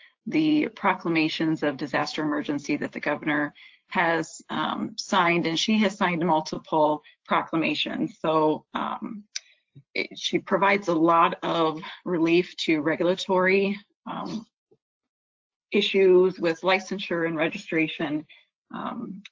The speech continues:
so after each one of those, the board has tried to timely get a response or a guidance out to let pharmacists know how they will be,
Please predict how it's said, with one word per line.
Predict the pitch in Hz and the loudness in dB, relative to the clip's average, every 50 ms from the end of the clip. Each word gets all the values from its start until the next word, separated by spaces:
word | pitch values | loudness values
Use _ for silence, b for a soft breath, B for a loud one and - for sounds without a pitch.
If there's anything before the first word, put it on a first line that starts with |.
| _ _ _ | _ _ _
so | 196 175 170 160 - - - | 2 2 4 2 2 2 0
after | 214 220 214 - - 175 165 | 0 0 0 0 2 2 2
each | - 185 175 - - - | 2 0 0 0 0 0
one | 160 156 165 | 0 0 0
of | 165 143 | 0 2
those, | 160 156 156 160 156 | 2 2 2 2 0
the | - 160 | -4 -6
board | - - 156 156 151 160 | -2 0 2 2 2 0
has | 175 170 - - | -2 -4 -6 -6
tried | - - - 180 160 156 151 151 - 208 208 B B B B _ _ | -10 -6 -2 0 2 2 2 2 0 -2 -6 B B B B _ _
to | - - 170 165 160 151 156 151 156 - - - | -2 2 4 6 6 6 6 4 2 0 -2 -8
timely | - - - 233 226 214 202 170 151 151 156 160 170 185 B B B B _ _ _ _ _ - | -10 -2 0 2 4 4 4 4 4 4 2 2 2 0 B B B B _ _ _ _ _ 0
get | 190 190 180 | 2 2 4
a | 180 170 | 4 2
response | 160 180 - - _ 180 170 165 170 170 - - | 2 0 -2 -4 _ 0 0 0 0 -2 -4 -2
or | 160 156 147 147 143 | 0 2 2 4 2
a | 139 | 2
guidance | 139 151 151 156 156 156 156 151 147 - - - | 2 2 2 2 0 0 -4 -6 -6 -6 -6 -4
out | 151 - 160 160 156 - - - - _ _ | -2 0 0 0 0 -2 -6 -12 -12 _ _
to | - - 180 | -12 -10 -6
let | 160 165 165 156 - - - | -2 0 0 0 -2 -2 -2
pharmacists | 175 160 160 156 156 156 - - 151 151 - - - | 0 0 0 0 -2 -4 -6 -8 -10 -10 -8 -6 -4
know | 175 170 170 165 160 160 156 156 151 156 - _ _ _ _ _ _ _ | -2 -2 0 2 4 4 4 2 0 -4 -8 _ _ _ _ _ _ _
how | - - - 165 165 165 | -12 -2 2 4 4 4
they | 165 170 165 | 4 4 4
will | 160 160 160 | 4 4 2
be, | 160 165 160 147 147 147 147 147 - - | 0 0 0 2 2 2 2 2 0 -2